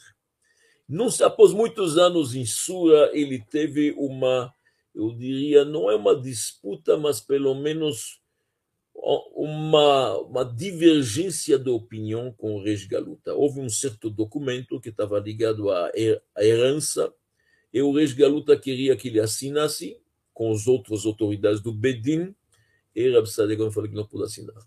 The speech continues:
Para ele, ele falou, "Não tá justo a divisão, a repartição, não tá como se deve",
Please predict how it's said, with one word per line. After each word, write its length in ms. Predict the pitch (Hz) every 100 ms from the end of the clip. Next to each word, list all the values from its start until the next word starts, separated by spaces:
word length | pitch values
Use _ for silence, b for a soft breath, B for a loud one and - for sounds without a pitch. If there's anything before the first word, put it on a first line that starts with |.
| -
Para 160 | 101
ele, 280 | 113 120 120
ele 160 | 110 104
falou, 320 | 101 104 110
"Não 160 | 107 104
tá 160 | 90
justo 400 | 95 113 120 -
a 100 | 113
divisão, 720 | 107 92 - - 117 123 120
a 40 | 107
repartição, 880 | 104 - 92 - - 104 - 127 127
não 100 | 120
tá 200 | 104 123
como 260 | 110 113 107
se 180 | 110
deve", 440 | 110 127 143 160